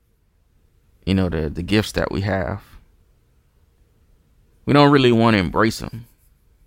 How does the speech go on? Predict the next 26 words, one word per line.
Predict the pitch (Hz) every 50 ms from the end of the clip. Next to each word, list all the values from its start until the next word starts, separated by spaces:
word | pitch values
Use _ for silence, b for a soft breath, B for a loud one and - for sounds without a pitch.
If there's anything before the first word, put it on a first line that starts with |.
| _ _ _ _ _ _ - _
We, | - - - - - - - _ - -
I | -
kinda | - - - 104 95 95
think | - 95 95 90
of | 87 85
it | 90
as | 90 -
a | -
kind | - - 98 92 90
of | 76
a | 87
gift | 82 - 95 - -
and | 82 76
a | 73
curse. | - - 101 95 98 -
So | - - 98 92 95 - b b b b b b b b b
I | 107
was, | 107 117
like, | 120 104
a | 101
door-to-door | 95 95 107 107 107 98 98 98 98 101
salesman. | - - 85 87 87 87 - 82 85
I | 92 98
was, | 95 92
like, | 85 85 - -
eighteen. | 73 78 76 - - - 58 58 -